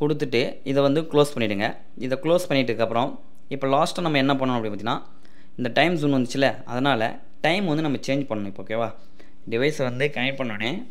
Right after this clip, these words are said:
நமக்கு வந்து அந்த டைம் ஜோன் எரர் வந்துச்சு. இப்போ அந்த எரரை எப்படி ரெக்டிஃபை பண்ணுறதுன்னு பாருங்க. டைம் வந்து கிளிக் பண்ணுங்க. டைம் கிளிக் பண்ணி செட்டிங்ஸ்குள்ளே போங்க. சாரி, இது லெவன்ன்றதா? இது லெவன், லெவன்ன்றதால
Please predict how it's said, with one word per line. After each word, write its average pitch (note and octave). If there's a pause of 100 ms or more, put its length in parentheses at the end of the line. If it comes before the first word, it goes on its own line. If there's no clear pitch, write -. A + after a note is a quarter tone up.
நமக்கு B2
வந்து C#3
அந்த C3+
டைம் C3+
ஜோன் B2
எரர் A#2
வந்துச்சு. G#2+ (180)
இப்போ -
அந்த C#3
எரரை D3+
எப்படி C3+
ரெக்டிஃபை B2
பண்ணுறதுன்னு G#2+
பாருங்க. G#2 (520)
டைம் D#3+ (120)
வந்து B2+ (480)
கிளிக் C#3+
பண்ணுங்க. A#2 (300)
டைம் D#3+
கிளிக் C#3+
பண்ணி D3
செட்டிங்ஸ்குள்ளே C#3
போங்க. G2 (240)
சாரி, A#2
இது G#2
லெவன்ன்றதா? A2+ (460)
இது G#2+
லெவன், B2+ (300)
லெவன்ன்றதால B2+